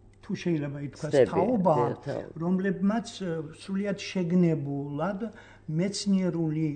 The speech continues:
Speaker 1: კონცეპტუალური ხედვით შემოიტანეს ფოლკლორული მასალა. ხშირ შემთხვევაში ნდობა გამოუცხადეს როგორც ისტორიულ წყაროს და ამასთანავე, ა, დააკვირდნენ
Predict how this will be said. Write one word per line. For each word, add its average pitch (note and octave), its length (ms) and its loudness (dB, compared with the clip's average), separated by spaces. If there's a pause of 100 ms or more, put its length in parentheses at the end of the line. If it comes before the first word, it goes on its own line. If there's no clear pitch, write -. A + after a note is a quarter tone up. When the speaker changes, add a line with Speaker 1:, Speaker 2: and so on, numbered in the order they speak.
Speaker 1:
კონცეპტუალური E3 920 -4 (140)
ხედვით D#3+ 600 -2
შემოიტანეს D#3+ 880 -4
ფოლკლორული D3 640 -4
მასალა. F#3+ 500 -4 (520)
ხშირ B3+ 220 -6 (100)
შემთხვევაში F#3 640 -2 (960)
ნდობა C#3 520 -2 (100)
გამოუცხადეს C#3 680 -6 (100)
როგორც C#3 240 -10 (500)
ისტორიულ F#3 540 -6 (100)
წყაროს A#3 400 -2 (400)
და F#3 140 -2 (180)
ამასთანავე, D#3+ 800 -4 (480)
ა, E3 120 -6 (520)
დააკვირდნენ F3+ 880 0